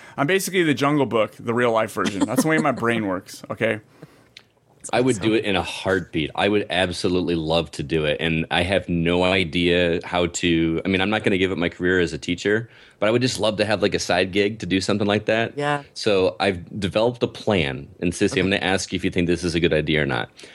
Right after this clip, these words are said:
Speaker 3: Mm-hmm.
Speaker 2: Uh, one of my friends here in town in Rockford, his daughter, when she was in fifth grade, which was last year, she wrote a book. Not even, not even joking. She wrote a, a novel. It's a cute little story. It's a,
Speaker 3: Oh my
Speaker 2: it's a
Speaker 3: gosh.
Speaker 2: thick book too. She's a, um,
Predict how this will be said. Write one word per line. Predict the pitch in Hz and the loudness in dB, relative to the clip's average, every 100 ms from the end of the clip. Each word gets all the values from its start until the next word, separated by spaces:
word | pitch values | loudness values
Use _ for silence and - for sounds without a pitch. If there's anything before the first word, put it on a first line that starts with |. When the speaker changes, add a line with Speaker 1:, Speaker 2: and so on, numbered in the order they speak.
| - | -12
Speaker 3:
Mm-hmm. | 139 120 | -4 0
Speaker 2:
Uh, | 85 | 0
one | 73 95 | 0 0
of | 113 | -2
my | 107 104 98 95 92 | 0 0 2 2 0
friends | - 101 95 92 | -2 -2 -2 -2
here | 95 85 | 0 0
in | 85 | -2
town | 87 | -2
in | 78 | -2
Rockford, | 82 82 - 76 76 | 0 -2 -2 -4 -2
his | 76 87 85 78 76 | -2 2 2 0 -2
daughter, | 85 101 92 76 73 - _ - | 0 2 2 0 -4 -12 _ -4
when | 90 | -4
she | - 98 | 0 0
was | 87 | 0
in | |
fifth | 80 98 92 | -2 -2 -2
grade, | - 90 78 80 - | -2 0 0 -4 -10
which | 82 80 | -8 -6
was | 76 | -2
last | 73 78 - | -2 -2 -2
year, | 85 73 71 - - - | 0 2 0 -8 -20 -14
she | - 120 | -4 0
wrote | 139 | 0
a | |
book. | 127 107 - - - _ _ | 0 -2 -4 -10 -20 _ _
Not | 92 101 | -2 0
even, | 107 95 92 | 2 0 -2
not | 95 | -2
even | 98 95 85 | 0 -2 -2
joking. | 90 92 - 71 | -2 -2 -2 -6
She | 95 | -2
wrote | 87 92 | 0 0
a, | 95 - | 0 0
a | |
novel. | 90 85 80 78 | 0 0 0 0
It's | 82 - | -2 -4
a | |
cute | 85 98 - | -4 -2 0
little | 92 | -2
story. | - 92 85 85 80 | 0 0 2 0 -2
It's | - | -4
a, | 82 80 | -2 -2
Speaker 3:
Oh | |
my | 87 - | -4 -12
Speaker 2:
it's | - - | -8 -6
a | |
Speaker 3:
gosh. | 143 | -4
Speaker 2:
thick | - 123 | -2 -2
book | - 120 - | 0 -2 0
too. | 107 80 - - - - | 0 0 -2 -18 -20 -16
She's | - 98 87 | -6 -2 0
a, | 90 82 80 - | 0 0 -2 -2
um, | 87 80 78 73 69 | -2 0 0 -4 -8